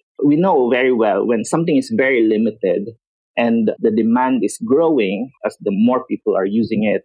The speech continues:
as more people are accepting it as currency, we know very well what will happen and the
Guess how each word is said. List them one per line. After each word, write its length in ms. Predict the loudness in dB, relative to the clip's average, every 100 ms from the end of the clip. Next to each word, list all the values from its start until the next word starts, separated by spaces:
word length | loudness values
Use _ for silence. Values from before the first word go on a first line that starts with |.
| -10
as 80 | -6
more 160 | -2 -2
people 400 | -4 -2 0 0 0
are 360 | 0 0 -2 -4
accepting 560 | -4 -4 -4 -4 -2 0
it 160 | 0 -2 -8
as 100 | -8 -2
currency, 560 | 0 0 -2 -2 -4 -2
we 120 | 2 2
know 360 | 2 2 2
very 180 | 2 2
well 220 | 2 2 0
what 160 | 0
will 160 | 0 0
happen 400 | -2 -2 -4 -2
and 160 | -2
the 80 | -2